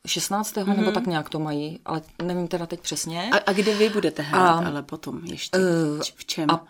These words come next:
Speaker 1: potom, eh, v, nevím samozřejmě přesně termín, to jsou se
Speaker 2: Mm,
Speaker 1: diváci
Speaker 2: to, to
Speaker 1: najít,
Speaker 2: jde spíš
Speaker 1: ale,
Speaker 2: jenom o ten
Speaker 1: no,
Speaker 2: titul.
Speaker 1: ale vlastně teď teda, eh, Mesiáš, Brouka teda teďko mám, další komedie samozřejmě ještě nevíme obsazení, jo, co,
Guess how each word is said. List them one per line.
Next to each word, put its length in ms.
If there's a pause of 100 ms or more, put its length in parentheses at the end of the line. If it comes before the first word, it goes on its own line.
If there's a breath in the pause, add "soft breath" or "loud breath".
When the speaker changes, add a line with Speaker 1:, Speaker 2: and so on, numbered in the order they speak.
Speaker 1:
potom, 1200
eh, 40 (280)
v, 120
nevím 260
samozřejmě 280
přesně 260
termín, 300
to 80
jsou 140
se 120
Speaker 2:
Mm, 100
Speaker 1:
diváci 200
Speaker 2:
to, 100
to 80
Speaker 1:
najít, 300
Speaker 2:
jde 100
spíš 100
Speaker 1:
ale, 200
Speaker 2:
jenom 200
o 60
ten 120
Speaker 1:
no, 60 (100)
Speaker 2:
titul. 180
Speaker 1:
ale 200
vlastně 420 (140)
teď 320
teda, 760
eh, 20 (440)
Mesiáš, 640 (200)
Brouka 560
teda 240
teďko 320
mám, 260
další 360
komedie 320
samozřejmě 240
ještě 200
nevíme 320
obsazení, 460
jo, 140
co, 220